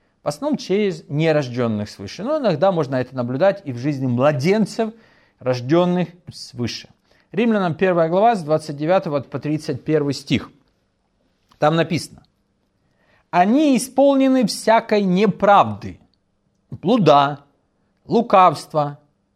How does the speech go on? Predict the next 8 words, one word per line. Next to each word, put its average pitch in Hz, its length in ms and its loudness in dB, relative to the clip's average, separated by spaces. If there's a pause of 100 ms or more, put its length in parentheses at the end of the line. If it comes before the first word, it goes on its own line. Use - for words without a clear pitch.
корыстолюбия, 156 1120 0 (360)
злобы, 160 880 2 (460)
исполнены 240 840 2
зависти, 139 1040 0 (280)
убийства, 147 920 -2 (280)
распри, 147 760 0 (200)
обмана, 156 800 0 (460)
злонравия, 151 1300 2